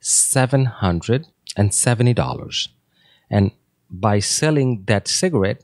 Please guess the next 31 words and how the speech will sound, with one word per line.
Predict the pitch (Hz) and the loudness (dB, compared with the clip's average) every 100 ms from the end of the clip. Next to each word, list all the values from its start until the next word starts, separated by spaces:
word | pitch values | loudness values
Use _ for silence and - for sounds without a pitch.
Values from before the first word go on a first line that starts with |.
| - | -20
they | 95 95 117 | -8 -2 0
made | 131 107 101 104 - _ _ _ _ | 2 0 0 -2 -8 _ _ _ _
thirty-seven | - 135 139 135 - - - 95 92 | -2 0 0 -4 -10 -10 -2 0 0
hundred | 90 87 82 | -2 -2 -2
dollars. | - - - - - _ _ _ _ - - _ | -6 -10 -6 -6 -6 _ _ _ _ -20 -20 _
If | 123 113 | -4 -2
you | 180 190 | 0 2
recall | 160 - 156 170 | 2 2 2 2
from | - 117 | 0 -4
previous | - 151 156 165 - | 0 0 2 0 0
episodes, | 165 - - 90 90 - - | -2 -2 -2 -2 -4 -8 -8
as | 104 | -6
I | 120 | -4
said, | 143 - 123 85 | -2 0 -2 -2
every | - 120 120 170 | -2 -2 2 0
department | - - 120 110 110 117 _ | -2 -2 0 0 -4 -4 _
has | - 180 165 | -6 -2 0
an | 151 | -2
average | 127 127 131 143 151 - | 0 0 0 0 0 -2
profit | - 104 - 92 | -2 -2 -2 -6
margin. | 82 78 - 98 | -6 -8 -12 -6
For | 151 | -2
example, | 151 - 123 110 110 | -2 0 0 0 -2
cigarettes | - 139 113 110 - | 2 2 2 -2 0
should | - 95 87 | -2 -2 0
vary | 101 95 98 | 2 2 0
between | 90 - 98 92 | -4 -6 -4 -6
fourteen | - 92 90 104 98 | -6 -8 -4 -2 -2
to | 87 | -2
seventeen | - 110 90 - 85 | -2 0 -2 -6 -8
percent, | - 80 - 78 | -6 -4 -4 -6